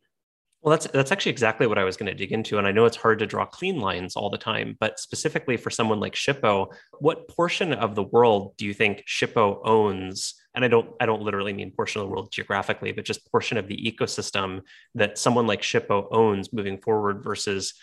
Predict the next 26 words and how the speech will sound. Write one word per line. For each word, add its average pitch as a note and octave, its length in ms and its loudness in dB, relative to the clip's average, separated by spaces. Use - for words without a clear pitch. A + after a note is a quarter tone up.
where C3+ 140 8
do D#3 60 6
you D#3+ 140 2
think D#3 180 -4
there's A2 260 2
actually G#2 340 -2
an G2+ 60 0
opportunity G2+ 600 -2
for F#2+ 520 0
an A2+ 120 -4
up A2+ 160 -4
and G2 80 -8
coming G2+ 240 -6
player? G2 240 -2
And F#2 100 0
I G#2+ 60 2
know A2+ 80 4
you A#2 160 2
were G2+ 80 0
hinting F#3+ 400 -2
a G#2 40 2
bit A#2 180 2
at G#2+ 100 0
emerging G2 320 -4
markets, G2+ 440 -4
but G2+ 140 -6